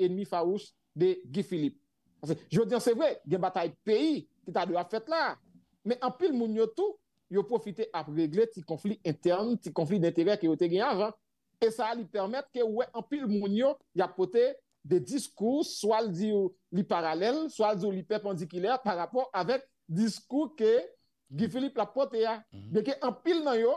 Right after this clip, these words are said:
Speaker 1: yo rive konprann, se modèl diskou ke Guy Philippe a pote, je veux dire, l'explication des amis internautes, se li menm ki ka bay rezilta ki n ap chèche a k ap chanbade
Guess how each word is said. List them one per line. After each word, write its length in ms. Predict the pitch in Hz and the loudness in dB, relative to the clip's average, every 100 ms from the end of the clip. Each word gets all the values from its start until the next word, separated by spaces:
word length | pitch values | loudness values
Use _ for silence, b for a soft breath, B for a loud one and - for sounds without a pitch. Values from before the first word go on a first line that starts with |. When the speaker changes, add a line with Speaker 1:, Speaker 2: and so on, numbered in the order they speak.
| - 202 | -2 -4
Speaker 1:
yo 160 | 220 214 | -2 -2
rive 160 | 214 247 | -4 -6
konprann, 440 | 190 185 233 294 | -8 -6 -6 -2
se 100 | 214 202 | 0 2
modèl 260 | 202 233 | 4 2
diskou 220 | 196 214 190 | -2 -6 0
ke 80 | 180 | 0
Guy 120 | 180 | 0
Philippe 200 | 196 175 | -2 -2
a 40 | |
pote, 240 | - 180 160 | 0 -2 0
je 60 | |
veux 60 | 160 | 0
dire, 160 | 156 | 0
l'explication 480 | 165 156 - 156 180 | 0 -2 -2 -2 -2
des 80 | 156 | 0
amis 140 | 156 | 0
internautes, 420 | 156 151 190 - _ b b | 2 2 2 0 _ b b
se 140 | 240 | 0
li 80 | 240 | 0
menm 140 | 277 262 | -2 -4
ki 120 | 220 | -4
ka 120 | 214 175 | -4 0
bay 240 | 180 233 - _ - | -2 -2 -6 _ -8
rezilta 640 | 147 190 160 175 165 190 190 | 0 0 2 -2 -4 -6 -8
ki 80 | 175 | -8
n 80 | 165 | -8
ap 80 | |
chèche 220 | - 156 170 | -8 -2 -2
a 60 | |
k 160 | 160 151 | -2 -6
ap 80 | 147 | -4
chanbade 560 | - 202 170 160 185 | -2 0 2 2 2